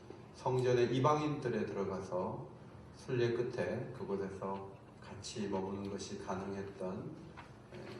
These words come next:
그런 일들을 오늘 본문 말씀은 배경으로 하고 있습니다. 순례 행렬에 온 사람들 가운데 예수님을 만나러 온 헬라인들이 있었습니다.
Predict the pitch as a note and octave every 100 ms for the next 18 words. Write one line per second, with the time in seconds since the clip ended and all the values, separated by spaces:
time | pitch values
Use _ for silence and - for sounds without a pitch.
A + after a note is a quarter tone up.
0 | - G#2+ G#2 G#2 G#2+ G#2+ G#2+ A#2 - -
1 | - G#2 G#2 G#2 G#2 G2+ G2 - A#2 C3
2 | - A2+ G2+ F#2+ F#2+ F#2+ G2 A#2+ G#2+ G2+
3 | G2 - F2+ F2+ F#2 - - - - -
4 | - - - - - E3+ E3+ F3+ F3+ F#3+
5 | F3+ C#3+ B2+ A#2+ A#2 A2 G#2 G2+ F#2+ F#2+
6 | F#2 F#2+ F#2+ G2 A#2 D3+ D#3 D3 B2 A#2+
7 | C3 C3 C3+ F3 F3 G3+ G#3+ G3 E3+ -
8 | A2+ A2+ A2+ G#2+ - -